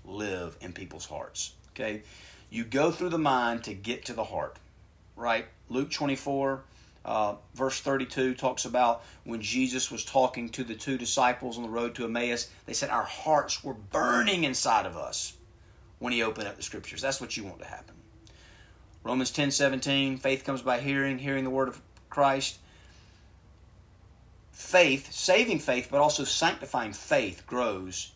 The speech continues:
in just hearing the word. That's what we're praying for. Point fifteen, make sure that your own heart is touched and experiencing the truth.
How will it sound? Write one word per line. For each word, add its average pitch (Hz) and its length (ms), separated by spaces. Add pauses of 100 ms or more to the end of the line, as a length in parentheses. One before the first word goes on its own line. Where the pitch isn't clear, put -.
in 110 120
just 107 180
hearing 113 200
the 104 60
word. 87 360
That's 113 200
what - 80
we're 92 60
praying 85 280
for. - 200 (560)
Point 175 220
fifteen, 101 440 (1120)
make 170 520 (100)
sure 151 480
that 123 220
your 117 200
own 139 380
heart 131 580
is 113 140
touched - 760 (280)
and 117 100
experiencing 113 640
the 101 40
truth. 80 480